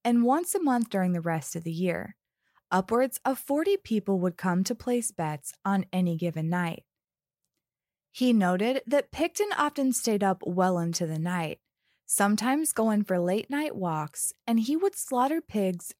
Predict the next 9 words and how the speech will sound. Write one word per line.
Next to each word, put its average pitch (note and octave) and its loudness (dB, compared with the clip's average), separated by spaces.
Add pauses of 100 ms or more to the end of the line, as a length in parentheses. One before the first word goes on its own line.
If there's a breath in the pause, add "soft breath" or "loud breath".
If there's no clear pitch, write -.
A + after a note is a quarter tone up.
right F3+ -2
before E3 -6
going D#3 -2
to C#3 -4
bed. F3 -4 (920)
And A3+ 4
then F4+ 2
not D#4+ 2
shower, F#3+ 0